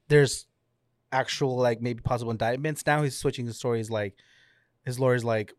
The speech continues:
"Well, he says he didn't do it. And even if he did do it, it's not legal to have an affair." Um, so it's like the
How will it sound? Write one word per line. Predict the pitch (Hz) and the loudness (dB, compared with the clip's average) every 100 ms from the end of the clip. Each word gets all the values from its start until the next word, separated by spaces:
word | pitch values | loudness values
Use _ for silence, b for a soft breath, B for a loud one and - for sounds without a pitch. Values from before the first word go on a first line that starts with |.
| 135 | 2
"Well, | 139 139 135 131 120 _ _ _ _ _ _ _ _ | 6 6 6 4 2 _ _ _ _ _ _ _ _
he | - - 175 | -10 -2 0
says | 156 151 135 | 6 6 4
he | 135 | -2
didn't | 127 113 | -4 -4
do | 120 107 | -4 -2
it. | 98 | -2
And | 123 | 0
even | 190 247 | 0 0
if | 247 | -2
he | |
did | 220 269 254 | -2 0 2
do | 160 143 120 | 4 4 4
it, | 110 113 _ _ _ _ _ _ - | 2 -2 _ _ _ _ _ _ 2
it's | 135 127 - - | 2 2 -4 0
not | 127 127 | 2 2
legal | 123 127 113 107 90 92 | -2 -2 -2 -2 -4 -6
to | - | -4
have | 101 | -4
an | |
affair." | 98 - 107 98 87 87 - _ b b b | -6 -6 -6 -4 -6 -10 -12 _ b b b
Um, | 113 110 104 104 113 | -2 0 0 -4 -6
so | - 175 | 4 4
it's | 170 | 6
like | 185 147 151 | 6 4 4
the | 156 143 | 2 2